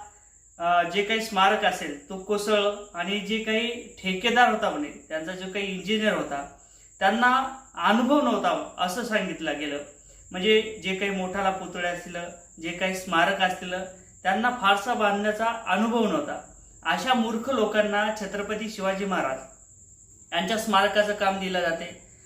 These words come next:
आता जे काही को-, अ, राजकोट आहे, त्या राजकोटचे जे काही किल्ला असेल त्या ठिकाणी जे काही छत्रपती शिवाजी महाराज यांच्या स्मारकाचं त्या ठिकाणी बांधकाम झालेलं आहे,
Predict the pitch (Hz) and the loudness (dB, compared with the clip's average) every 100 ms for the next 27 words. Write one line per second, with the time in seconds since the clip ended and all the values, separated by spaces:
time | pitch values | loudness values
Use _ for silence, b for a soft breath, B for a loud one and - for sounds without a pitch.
0 | B - 180 226 220 220 226 233 226 220 | B -8 0 2 2 2 0 0 -4 -2
1 | 190 190 170 170 165 165 175 208 - 233 | 2 2 0 -2 -2 2 4 4 2 0
2 | 202 - - - B B - 208 226 202 | 2 0 -4 -14 B B -2 2 6 6
3 | 208 - 226 220 233 240 240 233 226 226 | 4 0 -6 -6 -8 -8 -8 -6 -6 -6
4 | - 208 214 196 196 202 214 - _ - | -6 0 4 4 2 -6 -8 -16 _ -2
5 | 185 190 214 208 202 196 208 202 190 190 | -2 0 -2 -2 -2 -2 -2 -4 -6 -6
6 | 196 208 208 - 190 190 190 165 135 - | -4 -4 -4 -2 0 0 2 2 0 -4
7 | - B B - 185 185 226 220 202 202 | -12 B B -4 -4 -2 -4 0 4 4
8 | 220 226 226 226 220 220 220 226 226 190 | 4 0 0 -2 0 -2 -4 -4 0 2
9 | 190 233 262 262 233 180 151 139 - | 4 4 2 4 4 2 0 -6 -12